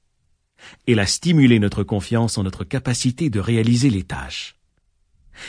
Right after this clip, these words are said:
Elle nous a donné beaucoup de liberté dans le travail et la prise de décision. Elle a trouvé le moyen de rendre le travail si attirant que même un enfant de deux ans voulait y participer. J'ai obtenu mon premier emploi à cinq ans,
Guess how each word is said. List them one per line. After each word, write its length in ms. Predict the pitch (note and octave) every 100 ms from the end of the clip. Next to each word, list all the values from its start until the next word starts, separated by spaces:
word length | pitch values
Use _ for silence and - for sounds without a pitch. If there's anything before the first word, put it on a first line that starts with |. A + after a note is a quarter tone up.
| - -
Elle 140 | C3+
nous 180 | D#3+ C#3+
a 60 |
donné 240 | B2 A#2 G2
beaucoup 400 | G#2 G3 - F#3+
de 100 | B2
liberté 460 | B2 A#2 G2+ A#2
dans 100 | F#2+
le 60 | F2+
travail 600 | - G2+ G#2 D3+ F#3+ G3+
et 100 | C3
la 80 | A2
prise 340 | G2+ - F#3+ D3
de 100 | B2+
décision. 580 | A#2 - F#2 F2+ C#2+ - _ _ _ _ _ _ _ _ - - _
Elle 100 | B2
a 60 | C3+
trouvé 300 | D#3 D#3+ B2
le 80 |
moyen 360 | G#2+ A2+ A2 A2+
de 100 | G2+
rendre 300 | F#2+ A#2+ G2+
le 100 | G2+
travail 340 | - G2 E2+
si 220 | E2+ - F#3+
attirant 480 | F#3 D#3 D#3 G3 - - - -
que 100 | C#3
même 340 | C3+ F#3+ G3
un 120 | D3
enfant 340 | C#3 B2 C3 G#2
de 100 | F#2
deux 360 | A#2 E3+ C#3
ans 80 | G3
voulait 260 | F3+ D3+ C#3+
y 120 | C3+
participer. 720 | A2+ - A#2 - G2+ E2+ C#2+ - _ _ _ _ _ _ _ _ _ _ _ _
J'ai 180 | B2 F#3+
obtenu 340 | G3+ F#3 G#3
mon 160 | E3+ F#2+
premier 300 | - D#3+ D3
emploi 420 | A#2+ A#2 E3 D#3+
à 100 | G2
cinq 380 | - C#3 A#2+ -
ans, 180 | F#2